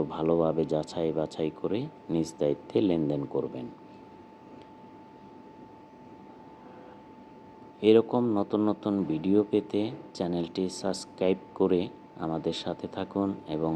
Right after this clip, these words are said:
লাইক, শেয়ার করে আমাদেরকে সাপোর্ট করুন। আর আপনার মতামত কমেন্ট করে লিখে জানান। ঠিকানা নূরবাগ টেম্পু স্ট্যান্ড, কুতুবপুর ইউনিয়ন, ফতুল্লা থানা,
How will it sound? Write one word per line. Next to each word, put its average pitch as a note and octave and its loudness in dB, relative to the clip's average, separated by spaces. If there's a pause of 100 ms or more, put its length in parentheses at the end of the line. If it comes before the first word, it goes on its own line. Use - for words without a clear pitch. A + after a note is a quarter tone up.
লাইক, E2 4 (160)
শেয়ার E2 2
করে D#2+ 0
আমাদেরকে D2+ -2
সাপোর্ট E2+ -4
করুন। C2+ 0 (880)
আর E2+ 2
আপনার G#2+ 4
মতামত F#2+ 4 (100)
কমেন্ট E2+ 2
করে E2+ 4
লিখে E2 2 (320)
জানান। D2 0 (680)
ঠিকানা A#2 6
নূরবাগ G2 6 (140)
টেম্পু G2 0
স্ট্যান্ড, G#2 -2 (120)
কুতুবপুর F#2+ 0
ইউনিয়ন, F#2+ 4
ফতুল্লা F#2 2
থানা, F2+ 0